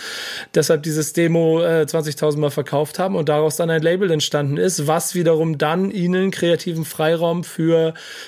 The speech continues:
viel Quatsch links und rechts von der normalen, äh, Karriere geben sollte, warum sie sich dann aber Namen geben mussten,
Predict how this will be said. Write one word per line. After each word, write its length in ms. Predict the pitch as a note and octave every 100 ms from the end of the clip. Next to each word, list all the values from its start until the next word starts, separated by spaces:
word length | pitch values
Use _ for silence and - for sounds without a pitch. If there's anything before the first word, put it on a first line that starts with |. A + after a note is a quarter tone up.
| -
viel 340 | - F3 E3+
Quatsch 380 | - E3 E3 -
links 220 | E3 D3+
und 100 | D#3
rechts 240 | E3 F3+
von 100 | -
der 80 | D#3+
normalen, 520 | D3+ D#3 D#3 D3+ C#3+
äh, 200 | E3 D3+
Karriere 460 | C#3+ D3 E3 G#3 E3+
geben 320 | C3 D3+ D3
sollte, 460 | C#3 D3 D3 E3 D3
warum 380 | D3 D3 F#3+ F3
sie 220 | D#3 E3
sich 260 | D3+ E3+
dann 200 | - F3+
aber 280 | F3 D#3 D#3+
Namen 420 | D#3 C#3+ D3 D#3
geben 300 | D3 D#3 D#3+ D#3
mussten, 560 | D3+ D3+ - F3+ F3+